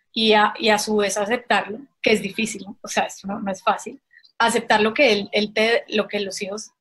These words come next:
a uno le enseñan y le dan, y, y bueno, y quererlo así, y amarlo así, y respetarlo así. Eso por un lado, y por otro, la paciencia.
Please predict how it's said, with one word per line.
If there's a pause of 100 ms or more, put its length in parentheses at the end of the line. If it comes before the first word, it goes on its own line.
(140)
a
uno
le
enseñan
y
le
dan, (500)
y, (1800)
y
bueno,
y
quererlo
así, (340)
y
amarlo
así,
y
respetarlo
así. (580)
Eso
por
un
lado,
y
por
otro,
la
paciencia.